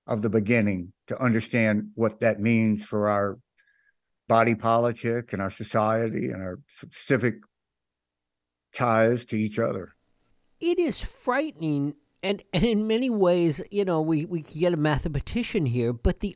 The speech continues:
Speaker 2: odds are overwhelming, it seems, that the entire party showed so little courage, that so few people of the party, from the party, would come forward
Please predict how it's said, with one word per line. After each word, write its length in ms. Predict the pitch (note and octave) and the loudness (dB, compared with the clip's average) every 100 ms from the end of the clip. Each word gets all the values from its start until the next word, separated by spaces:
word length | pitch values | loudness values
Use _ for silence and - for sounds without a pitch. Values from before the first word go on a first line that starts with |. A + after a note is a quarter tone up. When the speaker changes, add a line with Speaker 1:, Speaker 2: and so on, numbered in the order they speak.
| - | -6
Speaker 2:
odds 440 | G#3 C#4 E4 G#3 | 0 2 2 0
are 120 | F#3 F3 | -4 -2
overwhelming, 1080 | G3+ G#3 F#3 E3+ D3 C#3 E3 F#3+ F3+ D3+ A2 | 4 4 4 0 -2 -2 0 2 0 0 -2
it 140 | G2+ | -4
seems, 580 | - - E2+ C#2+ A1+ - - - - _ _ | -8 -8 -8 -8 -12 -18 -20 -20 -20 _ _
that 480 | D3+ C3+ D#3+ D#3+ D3 E3 | -10 -2 2 2 0 -8
the 280 | D#3+ F#3 | -4 0
entire 760 | F3+ D#3+ - - G#3 B3 C4 A3 | 0 0 -4 -2 -4 -4 -2 -2
party 640 | - - F3+ D#3+ G2+ G2 _ - | 0 2 2 0 -2 -8 _ -12
showed 640 | - - - F#3+ F#3 F3+ | -8 0 6 8 8 4
so 260 | - - E3+ | 0 2 4
little 440 | E3 D#3 C#3+ C#3 | 4 4 2 0
courage, 580 | - - A#2 F#2 D#2 - A2+ | -2 -4 -2 -2 -4 -10 -10
that 160 | C3+ - | -10 -6
so 440 | - - G#3 A#3 | -6 4 6 6
few 340 | - F3+ F#3 | 2 -4 -2
people 520 | F3 - E3 - C3 G#2+ - - _ | -2 -4 -6 -4 -4 -4 -12 -20 _
of 240 | E3 F#3 E3 | 4 4 4
the 100 | F3 | -2
party, 460 | - A#2+ G2 D#2+ | 0 0 0 -6
from 320 | D#2 - F3+ F#3 | -12 -4 0 0
the 80 | |
party, 400 | D3 - A2+ A2+ A#2 _ - | 0 -2 -4 -4 -10 _ -2
would 260 | C#3+ - | -2 -2
come 300 | - A3 A3+ | -6 -4 -4
forward 720 | - - G3+ F#3 D#3+ G#2+ F#2+ | -4 4 6 8 6 2 -2